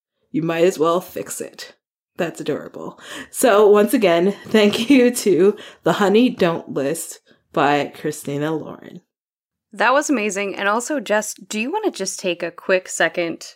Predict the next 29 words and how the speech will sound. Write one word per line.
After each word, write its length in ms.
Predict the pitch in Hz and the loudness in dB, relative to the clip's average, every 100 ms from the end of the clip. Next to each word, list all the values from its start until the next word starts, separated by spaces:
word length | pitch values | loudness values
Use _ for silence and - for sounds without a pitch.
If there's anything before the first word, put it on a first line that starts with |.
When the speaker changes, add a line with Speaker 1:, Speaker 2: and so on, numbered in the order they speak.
| _ - | _ -12
Speaker 2:
and 80 | 175 | -12
explain 540 | 175 - 170 170 170 | -12 -10 -10 -8 -12
to 180 | - - | -12 -10
everyone 600 | 165 165 156 160 156 151 - _ _ _ | -8 -6 -6 -8 -8 -12 -16 _ _ _
how 180 | 185 | -6
delightful 580 | 175 175 165 170 175 165 | -4 -2 -4 -4 -4 -4
it 140 | - 156 | -4 -8
is 220 | 156 151 | -8 -8
that 140 | 147 | -6
you 100 | 160 | -4
have 180 | 165 160 | -4 -6
birds 380 | 131 143 151 - | -8 -8 -10 -12
chirping 360 | - 135 147 | -10 -8 -8
behind 300 | 143 - - | -10 -12 -12
you 80 | 151 | -10
right 140 | 151 156 | -10 -10
now? 200 | 151 - _ _ _ | -12 -14 _ _ _
Because 540 | 349 339 587 587 330 285 | 0 2 2 2 4 4
Speaker 1:
<laughs> 100 | 277 | 4
Speaker 2:
I 120 | 269 | 4
think 220 | - 247 | 2 2
that 260 | 254 202 - - | 2 0 -4 -2
it 140 | 185 | -2
may 240 | 190 196 233 | 2 0 2
drive 260 | 208 196 | 2 2
Jen, 220 | 180 175 | 0 0
our 100 | 175 | 0
sound 340 | 175 170 165 170 | 0 0 0 0
editor, 460 | 175 170 165 - | 0 0 0 -2